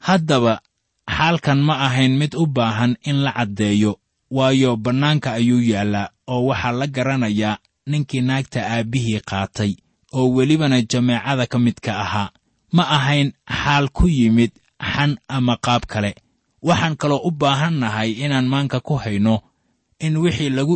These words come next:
eedeeyey ninkaasi ka midka ah jameecada uu ahaa nin dembi aad u xun ku jiray. Waxaa haddaba halkan laynoogu sheegayaa in wehelnimadu ayan innaba soo dhex gelin dembi. Haddii la arkana,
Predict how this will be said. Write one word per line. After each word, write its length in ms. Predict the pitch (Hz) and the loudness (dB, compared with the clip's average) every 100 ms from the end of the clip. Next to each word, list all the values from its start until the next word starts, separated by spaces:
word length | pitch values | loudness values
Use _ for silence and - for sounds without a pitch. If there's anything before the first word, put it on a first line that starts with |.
| - | 0
eedeeyey 540 | 135 120 117 120 123 123 | -2 0 0 2 0 0
ninkaasi 760 | 151 160 - 117 110 - 120 117 _ - | -2 -2 -2 -4 -4 -4 -4 -4 _ -8
ka 100 | 151 | -4
midka 340 | 151 123 - 110 | -2 -4 -6 -8
ah 160 | 110 117 | -6 -6
jameecada 680 | 107 117 120 110 139 139 110 - _ _ - | -4 -2 -2 -2 -2 -2 -2 -6 _ _ -4
uu 220 | 151 131 | -2 -2
ahaa 400 | 123 113 127 127 - - | -4 -2 -2 -2 -4 -4
nin 240 | 147 151 139 | 0 0 0
dembi 320 | 151 131 123 | 0 0 -2
aad 240 | 147 139 127 | -2 -2 -2
u 120 | - | -4
xun 260 | 143 123 110 - - | -2 0 0 -2 -2
ku 100 | 123 | -2
jiray. 360 | 110 110 101 92 _ _ _ _ - | 0 0 0 -4 _ _ _ _ -2
Waxaa 300 | 170 165 135 | 0 0 0
haddaba 380 | 143 131 131 123 | -2 -2 -2 -2
halkan 460 | - 160 - 131 120 | -2 -4 -2 -2 -2
laynoogu 420 | 120 123 123 147 | 0 0 0 0
sheegayaa 640 | 139 143 131 110 98 101 90 _ _ _ - | 0 -2 -2 -2 -2 -2 -6 _ _ _ -4
in 120 | 175 | 0
wehelnimadu 800 | 170 147 131 131 131 139 160 131 - - | 2 2 0 0 0 0 -2 -2 -6 -8
ayan 400 | 127 127 127 120 - | -4 -2 0 -2 -2
innaba 460 | 185 185 139 123 123 | 0 2 2 0 0
soo 240 | 151 151 | 0 -2
dhex 220 | 127 113 117 | -4 -6 -6
gelin 380 | 107 107 123 120 _ - | -4 0 0 -2 _ -4
dembi. 420 | 123 120 104 104 - _ _ _ - | 2 2 2 -2 -4 _ _ _ -10
Haddii 320 | 123 127 165 | -8 0 2
la 140 | 170 175 | 2 0
arkana, 520 | 135 135 - 147 104 | -2 -4 -2 0 -2